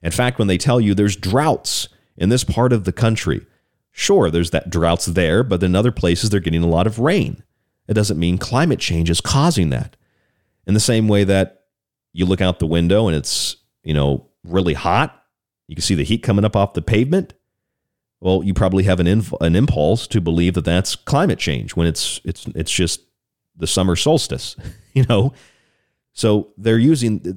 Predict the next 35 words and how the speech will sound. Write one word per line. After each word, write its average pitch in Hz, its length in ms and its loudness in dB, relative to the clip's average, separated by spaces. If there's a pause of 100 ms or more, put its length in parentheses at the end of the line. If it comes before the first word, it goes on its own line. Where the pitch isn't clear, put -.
th-, 101 140 -2
this 104 240 0
argument 107 540 0
to 98 80 0
justify, 82 800 0 (1080)
although 90 300 2
it's 117 120 -2
cold, 101 520 0 (520)
it's 90 200 -4
still 85 520 0 (420)
the 92 180 -10
cult. - 360 -4
It's 71 160 -6
still 78 560 0
the 80 300 0
belief 80 320 0
system. 76 340 -2
It's 73 120 -2
still 76 200 -2
climate 73 380 -2
change. 62 340 -4 (260)
However 135 440 2
you 90 340 2 (400)
define 87 500 -2
that, - 200 -10 (400)
uh, 73 220 0
because 82 480 -2
they've, 87 260 0 (380)
you 107 100 -4
know, 104 100 2
when, 104 200 0
when 110 180 0
you 107 100 2
cut - 380 -4
out 98 440 -2